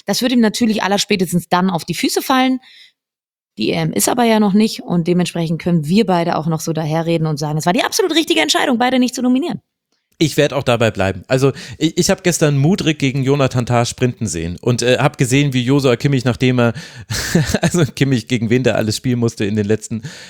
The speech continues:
Speaker 2: äh, Wochen, das ist, äh, schon sehr lustig. Und die haben's gerade so irgendwie geschafft, dem noch den Ball abzunehmen. Ey, es, du kannst diesen Fußball nur so spielen.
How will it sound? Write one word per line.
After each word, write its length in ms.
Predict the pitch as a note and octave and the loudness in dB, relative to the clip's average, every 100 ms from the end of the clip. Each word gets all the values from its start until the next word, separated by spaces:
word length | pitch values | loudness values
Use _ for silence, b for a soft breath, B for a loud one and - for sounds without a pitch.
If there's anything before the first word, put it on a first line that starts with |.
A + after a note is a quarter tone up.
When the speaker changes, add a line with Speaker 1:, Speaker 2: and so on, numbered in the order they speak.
| C3 | -6
Speaker 2:
äh, 200 | - G#2+ | 0 2
Wochen, 200 | A#2+ - | 0 0
das 160 | A#2+ A2 | 0 0
ist, 160 | C3+ | -4
äh, 160 | B2 B2 | -2 0
schon 260 | - A#2+ A2+ A2+ | 2 0 0 0
sehr 180 | A#2 A2 | 2 2
lustig. 360 | C#3 - C3 B B B | 2 0 -2 B B B
Und 180 | - C#3 | 0 2
die 100 | D#3 | 4
haben's 200 | E3+ E3+ | 2 0
gerade 420 | D3 D3+ F3 F#3 | 0 0 2 2
so 200 | E3+ D#3 | 2 2
irgendwie 340 | D#3 D#3+ D#3 C#3+ | 4 2 2 -2
geschafft, 340 | C3 C#3 - | 0 0 0
dem 100 | C3+ | 0
noch 140 | C3 - | 0 0
den 160 | B2 | 0
Ball 200 | A2 A#2 | 2 0
abzunehmen. 540 | - - G2+ F#2+ G2+ G#2 | -2 -4 0 2 2 0
Ey, 320 | - A2 - _ _ - _ - | -2 -4 -4 _ _ -20 _ -12
es, 180 | A#2 | -12
du 100 | - | -10
kannst 320 | A2+ B2+ C3 - | -2 0 0 -4
diesen 180 | G#2 | -6
Fußball 340 | G2 A2 - G2 | -4 -4 -2 -2
nur 160 | F#2+ | -2
so 160 | F2 F2 | -4 -6
spielen. 300 | - F2+ F2+ | -8 -12 -14